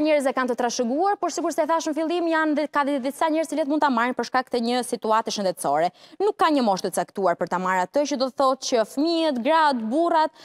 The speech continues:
të moshuarit, gjithashtu dhe personat cilët kanë sëmundje të tjera mund të preken dhe mund të kenë anemi. Një çështje e rëndësishme për t'u ditur është se anemia nuk është gjithmonë një shqetësim, ë, serioz, pasi nuk njihet si sëmundje dhe kjo është arsyeja pse nuk kemi nevojë të shqetësohemi,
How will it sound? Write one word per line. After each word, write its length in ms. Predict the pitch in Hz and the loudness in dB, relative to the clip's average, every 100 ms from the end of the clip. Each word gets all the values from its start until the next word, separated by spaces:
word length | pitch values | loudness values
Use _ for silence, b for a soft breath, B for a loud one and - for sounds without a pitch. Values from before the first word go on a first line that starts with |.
| B | B
të 140 | - 285 | -2 0
moshuarit, 580 | 277 370 339 320 320 262 | 2 2 4 4 2 0
gjithashtu 320 | 294 294 359 | -2 -2 -2
dhe 80 | 302 | -2
personat 320 | 302 359 320 | -2 -2 0
cilët 220 | 302 285 | -2 0
kanë 200 | 311 294 b b - 311 | 0 0 b b -6 0
sëmundje 340 | 294 294 269 | 2 2 0
të 80 | 247 247 | -2 0
tjera 240 | 247 247 247 | 2 2 2
mund 300 | 269 320 294 | 0 0 0
të 80 | - | 0
preken 380 | 233 226 226 220 | 0 0 0 -2
dhe 60 | 226 | -2
mund 160 | 233 | -2
të 80 | 202 | 0
kenë 400 | 196 208 _ - 220 | 0 -2 _ -2 0
anemi. 320 | 220 202 190 202 | 2 2 0 -2
Një 100 | 214 | 0
çështje 200 | 269 285 | 0 2
e 60 | 262 | 2
rëndësishme 400 | 247 294 269 262 | 0 -2 -2 -2
për 160 | 226 | -2
t'u 80 | 226 240 | -2 -2
ditur 260 | 285 359 277 277 | 0 2 2 2
është 260 | - - | -2 -4
se 140 | - 247 | 2 2
anemia 460 | 233 233 269 359 381 | 2 2 0 0 -2
nuk 160 | 392 | 0
është 220 | 370 294 - | 0 -2 -2
gjithmonë 320 | 302 320 294 | 0 2 0
një 80 | 269 | 0
shqetësim, 400 | 254 - 269 233 b b b b | -4 -2 -4 -4 b b b b
ë, 160 | 226 240 | 2 2
serioz, 720 | 233 254 240 254 359 427 - b b - | 4 2 4 2 2 0 -6 b b 0
pasi 240 | 370 370 | 2 2
nuk 160 | 359 330 | 0 0
njihet 240 | 339 - | 0 -2
si 80 | 262 | -2
sëmundje 420 | 269 269 330 330 | 0 2 2 0
dhe 80 | 269 | 0
kjo 120 | 311 | 0
është 140 | 285 285 | 0 0
arsyeja 400 | - 294 302 302 | -2 -2 0 -2
pse 200 | - 320 | -2 0
nuk 140 | 320 - | 0 0
kemi 240 | 294 294 | 0 2
nevojë 440 | 269 226 262 277 262 b b _ | 2 2 2 2 0 b b _
të 100 | 294 269 | 0 0
shqetësohemi, 720 | 254 240 - 269 277 339 359 | -2 -2 0 2 2 0 -2